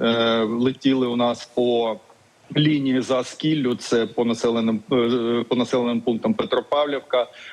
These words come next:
Подоли, на лінії, е, Ківшарівка, Глушківка, декілька прильотів було. Е, всі ці прильоти були так само за межами населених пунктів, тому інформації зараз щодо пошкоджень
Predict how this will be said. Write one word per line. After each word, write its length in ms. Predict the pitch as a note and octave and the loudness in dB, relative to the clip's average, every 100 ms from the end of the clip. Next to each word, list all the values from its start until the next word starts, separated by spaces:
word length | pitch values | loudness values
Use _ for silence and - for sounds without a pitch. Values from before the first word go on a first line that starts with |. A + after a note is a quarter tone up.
| - | -8
Подоли, 680 | C#3 B2 C#3 D3+ D3 C3 B2 - - - | -6 0 2 2 2 0 -2 -8 -20 -8
на 220 | A2+ C3 | 0 2
лінії, 600 | C#3 C#3+ C#3 B2+ B2+ A#2 G#2+ - - | 2 0 2 0 0 -2 -6 -12 -4
е, 340 | B2+ A#2+ A#2 | 0 2 2
Ківшарівка, 680 | G#2+ C#3 A#2+ C#3 C#3 B2+ - | 0 -2 0 0 2 2 0
Глушківка, 680 | A#2 B2+ - - D3+ C#3+ A#2+ G#2 A2 | 0 -2 -2 0 0 2 -2 -2 -4
декілька 420 | C3+ C3 A#2+ B2 | -2 -2 -4 -4
прильотів 640 | - C3 C#3+ C#3+ C3+ A#2 A#2 | -2 0 0 0 -4 -4 -2
було. 540 | B2+ B2+ B2 A#2 G#2+ | 0 2 2 0 -2
Е, 480 | A#2 A#2 A2+ A2 A2 - - - | 0 -2 -2 -6 -10 -12 -16 -10
всі 280 | - D#3 C3 | 0 2 0
ці 200 | - C#3 | 0 0
прильоти 500 | - C3 B2+ A#2 B2 | 2 2 2 0 -2
були 340 | A#2 B2 A#2+ - | 0 0 0 -2
так 180 | B2+ - | -4 -2
само 340 | C3+ A#2+ A2+ | -2 0 -2
за 180 | G#2 C3 | 0 0
межами 440 | C3 A#2+ A#2 A2+ | 2 0 0 0
населених 560 | A#2 A2+ B2+ A#2 A#2 A2+ | 0 0 0 0 0 -2
пунктів, 440 | - D#3 D3+ A#2+ G#2 | 0 0 0 -2 0
тому 260 | A#2+ A#2+ | 2 4
інформації 600 | A#2 B2 B2 B2+ A2+ A#2+ | 2 0 0 0 0 -2
зараз 280 | A2+ A#2+ A2 | 0 0 -2
щодо 280 | - A#2 A#2 | -2 0 -2
пошкоджень 720 | - - - C3+ A#2 A2 G#2+ | -2 -6 0 0 0 -2 -8